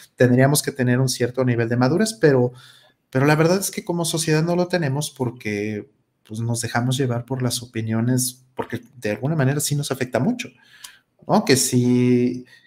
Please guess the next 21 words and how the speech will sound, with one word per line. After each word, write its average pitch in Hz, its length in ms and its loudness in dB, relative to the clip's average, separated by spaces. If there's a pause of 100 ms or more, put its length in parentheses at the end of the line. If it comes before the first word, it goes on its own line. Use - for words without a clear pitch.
que 127 140 0
si 135 100 2
el 131 120 4
presupuesto 151 720 4
se 135 380 4
hace 135 260 2
de 135 80 -2
una 135 120 -2
manera, 131 360 0
que 127 100 -4
si 123 120 -6
los 117 220 -4
impuestos, 131 680 0
que 120 120 -4
si 117 400 -6 (320)
X, 135 720 -4
Y, 151 160 0
Z, - 340 -6
todas 170 240 -2
estas 160 240 -6
cosas 202 480 -6